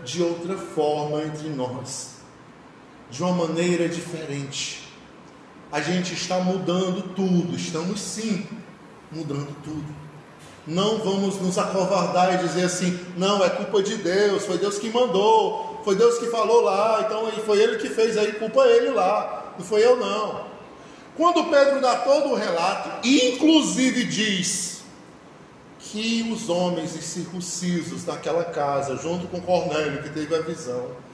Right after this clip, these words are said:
foram todos batizados no Espírito Santo,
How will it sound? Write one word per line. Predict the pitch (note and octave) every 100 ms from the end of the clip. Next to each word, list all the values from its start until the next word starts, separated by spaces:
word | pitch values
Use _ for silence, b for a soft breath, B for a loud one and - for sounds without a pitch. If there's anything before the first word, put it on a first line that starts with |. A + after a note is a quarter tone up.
| B -
foram | - E3 D#3+
todos | D#3 G3 G3+ -
batizados | D#3 D3 C3+ D3 C#3 A#2+ A#2
no | C3
Espírito | - - B2 B2+ G#3
Santo, | - D#3+ D#3 D#3+